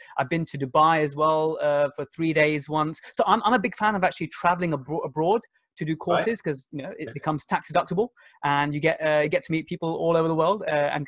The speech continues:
Speaker 1: and you, you mix travel at the same time. So,
Speaker 2: Yeah.
Speaker 1: uh, I also went to, when I was in Singapore, I did loads of courses. I went to Australia to
Speaker 2: Yeah.
Speaker 1: do some courses as well. And the general theme of these courses was, uh, treatment planning,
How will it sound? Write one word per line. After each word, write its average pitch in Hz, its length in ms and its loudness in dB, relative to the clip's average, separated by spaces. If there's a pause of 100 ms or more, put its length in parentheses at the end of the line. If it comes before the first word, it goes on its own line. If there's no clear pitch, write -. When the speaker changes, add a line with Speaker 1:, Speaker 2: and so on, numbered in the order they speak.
Speaker 1:
and 151 160 -4
you, 160 160 -4
you 160 60 -4
mix 175 220 -4
travel 165 420 0
at - 60 -16
the 143 80 -14
same 151 220 -6
time. 170 240 -8
So, 147 200 -2 (240)
Speaker 2:
Yeah. 135 220 0
Speaker 1:
uh, 139 60 2
I 139 100 2
also 170 320 -2
went 156 300 -2
to, 151 200 -2
when 151 120 -2
I 156 40 4
was 156 120 2
in 143 80 -2
Singapore, 170 400 -2
I - 20 -2
did 147 80 -6
loads 151 220 -2
of - 80 -18
courses. 151 500 -6
I 131 60 -4
went 151 160 -6
to - 80 -6
Australia 170 640 -4 (300)
to 156 120 -8
Speaker 2:
Yeah. 117 120 2
Speaker 1:
do 151 60 0
some 147 200 -8
courses 147 440 -6
as 143 80 -8
well. 156 200 2 (240)
And 165 100 -2
the 165 60 0
general 220 340 2
theme 208 240 -2
of 202 80 0
these 175 140 0
courses 165 420 -6
was, 143 260 0
uh, 135 160 0 (220)
treatment 180 320 -4
planning, 180 420 -2